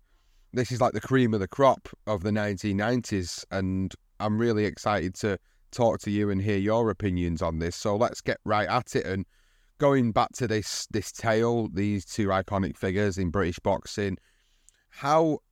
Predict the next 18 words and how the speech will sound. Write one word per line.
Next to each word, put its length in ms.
how 300
is 240
your 340
perception 840
of 320
this 180
tale? 540
And 440
do 100
you 220
have 240
any 160
personal 720
memories 480
of 140
this? 180
Did 160
it, 80